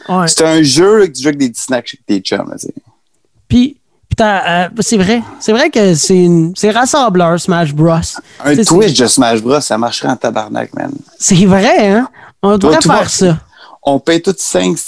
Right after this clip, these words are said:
Speaker 2: dix piastres par mois, par mois à un gars. On fait des, des, par mois, on fait un tournoi. Gros, man, ça peut durer le mois, le tournoi, c'est des combats chaque. T'as son email, c'est à ton tour. Gros, man, on fait, on fait une pyramidale de Smash Bros,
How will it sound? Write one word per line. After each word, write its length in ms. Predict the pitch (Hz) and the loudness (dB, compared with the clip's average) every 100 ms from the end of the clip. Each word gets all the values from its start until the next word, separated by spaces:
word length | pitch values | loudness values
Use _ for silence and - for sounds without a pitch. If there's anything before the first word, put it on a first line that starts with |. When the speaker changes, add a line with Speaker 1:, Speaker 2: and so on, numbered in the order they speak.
| - | -10
Speaker 2:
dix 180 | 117 - | -8 -6
piastres 420 | - - 160 - | 0 0 0 -2
par 200 | 156 139 | -2 2
mois, 380 | 135 143 160 170 _ - | 2 2 0 -4 _ -6
par 160 | 131 123 | -2 2
mois 320 | 135 151 147 | 4 4 2
à 20 | |
un 120 | 123 | 0
gars. 260 | 120 139 151 - _ - - _ - | 2 2 0 -4 _ -20 -20 _ -6
On 120 | 110 | -6
fait 180 | - 143 | -2 0
des, 220 | 131 120 | 2 2
des, 180 | 110 120 | 2 0
par 360 | 113 _ 131 131 | -2 _ -2 2
mois, 120 | 156 | 0
on 40 | |
fait 180 | 139 143 135 | 0 0 0
un 120 | 135 | 0
tournoi. 400 | 131 127 131 120 _ _ _ _ _ _ _ _ _ _ _ _ _ _ | 0 2 0 -2 _ _ _ _ _ _ _ _ _ _ _ _ _ _
Gros, 200 | 110 131 | -4 0
man, 120 | 151 139 | 2 2
ça 120 | 117 | 0
peut 120 | 139 | 2
durer 260 | 135 160 165 _ | 2 2 -2 _
le 180 | 123 117 | 2 4
mois, 220 | 127 170 | 4 4
le 60 | 165 | 0
tournoi, 260 | 123 139 151 | 0 0 0
c'est 120 | 113 | -2
des 100 | 110 | -2
combats 340 | 127 123 139 | 0 0 0
chaque. 320 | 143 160 170 - _ _ - _ _ - - | 0 -2 -4 -6 _ _ -20 _ _ -4 -2
T'as 100 | 117 | 0
son 140 | 143 | 2
email, 340 | 139 139 165 165 | 4 4 2 0
c'est 120 | 127 | -2
à 20 | |
ton 160 | 127 127 | -4 -2
tour. 240 | 147 131 - | -2 -4 -12
Gros, 200 | 107 120 | -6 -4
man, 180 | 127 113 | -4 -6
on 80 | 98 | -14
fait, 160 | - - _ _ _ _ _ _ _ - | -20 -20 _ _ _ _ _ _ _ -20
on 60 | - | -6
fait 140 | 135 | 0
une 60 | 123 | 0
pyramidale 600 | - 123 131 123 113 127 | 0 -2 2 0 2 -2
de 60 | 113 | -4
Smash 340 | - 113 104 | -6 -8 -8
Bros, 100 | 107 | -6